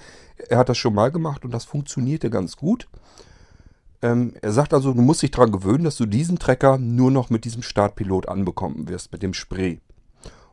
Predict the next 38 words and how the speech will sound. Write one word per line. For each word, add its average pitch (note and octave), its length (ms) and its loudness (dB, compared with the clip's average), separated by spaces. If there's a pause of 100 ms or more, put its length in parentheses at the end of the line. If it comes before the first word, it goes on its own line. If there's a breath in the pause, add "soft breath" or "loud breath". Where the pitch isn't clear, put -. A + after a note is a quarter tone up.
Und A2+ 80 4
er C3 100 4
sagt, D#3 340 0
du B2 140 -2
wirst C3 200 0
es C3 120 -6
halt B2 200 2
eben A2+ 160 -2
nicht A#2 220 -4
alleine F#2 360 -2
machen F#2 300 -6
können. D#3 180 -6
Du G#2+ 80 -6
kannst A2 240 -8
nicht G2+ 120 -12
vorne A2 300 0
am G2 100 -4
Motor A#2+ 480 2 (460 soft breath)
etwas G#2+ 280 2
einsprühen D3+ 500 2
und A2+ 140 0
gleichzeitig A#2 560 4
auf G2+ 80 -4
dem G2 160 -8
Trecker A2+ 280 -4
sitzen, A2 460 -4 (320 soft breath)
mit G#2+ 140 4
dem G2+ 80 2
Gas A2+ 240 6
pumpen G#2 480 0
und, G#2 240 -4
äh, F#2+ 200 -2
den F2+ 140 -4
Knopf - 300 -2
drücken G#2+ 260 -4
zum, F#2 300 -6
zum F2 180 -8
Anlassen. E3 560 -2